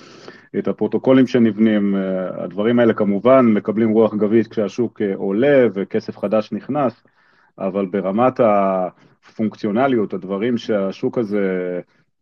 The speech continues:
מאפשר היום, לעומת אפילו לפני שנה, שלפני שנה אנחנו, אם אנחנו מסתכלים אפריל, כבר היינו בשוק דובי, זאת אומרת, היינו בתחילתו של ה-, של הנפילה, אז,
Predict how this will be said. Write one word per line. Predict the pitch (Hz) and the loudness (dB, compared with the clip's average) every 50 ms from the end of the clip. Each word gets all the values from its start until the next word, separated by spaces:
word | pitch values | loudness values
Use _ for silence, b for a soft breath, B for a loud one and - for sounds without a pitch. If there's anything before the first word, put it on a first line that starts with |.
| _ _ _ _ - | _ _ _ _ -6
מאפשר | 101 98 101 - - 151 147 135 | -2 -2 -2 0 2 4 6 6
היום, | 123 117 135 151 147 127 | 6 6 6 6 6 6
לעומת | 113 110 113 143 165 175 | 6 4 4 4 2 0
אפילו | 170 - 165 156 147 | 2 4 4 4 4
לפני | 135 127 - 151 151 | 4 2 0 -2 -4
שנה, | 147 - 151 160 156 123 104 | 0 0 0 2 2 2 0
שלפני | - - 110 104 104 123 131 | 0 -2 -4 -4 -2 -4 -4
שנה | 131 - 139 131 135 135 | -2 -2 -2 0 0 0
אנחנו, | 131 131 123 - - 131 127 123 127 131 | 0 0 -2 -4 -4 -6 -4 -2 -2 -2
אם | 123 123 | -4 -4
אנחנו | 117 - 120 | -6 -6 -8
מסתכלים | - - 117 - 147 135 127 | -8 -6 -6 -4 -4 -4 -4
אפריל, | 110 - 131 147 156 139 | -4 -4 -2 -2 -2 -2
כבר | - 123 123 123 | 0 0 2 2
היינו | 135 156 160 143 | 2 2 2 2
בשוק | 120 113 - 120 110 101 | 0 -2 -2 -2 -4 -2
דובי, | 95 107 90 98 90 | -4 -4 -4 -4 -6
זאת | - | -6
אומרת, | 101 95 95 101 | -6 -6 -4 -2
היינו | 107 110 113 | -2 -2 -2
בתחילתו | 104 104 - - 117 107 107 - 113 110 | -4 -4 -4 -4 -4 -4 -4 -2 -2 -2
של | 101 - 110 104 | -2 -2 0 2
ה-, | 104 101 101 98 B B B B B B B B B B | 2 2 0 -2 B B B B B B B B B B
של | _ - 113 104 101 | _ -6 -4 -2 0
הנפילה, | 101 98 98 98 98 98 98 98 98 98 95 95 95 95 98 98 - - 120 127 143 127 107 98 | 0 0 0 0 -2 -2 -4 -4 -4 -4 -6 -6 -6 -6 -8 -8 -4 -2 0 2 4 4 4 4
אז, | 92 82 - | 0 -2 -8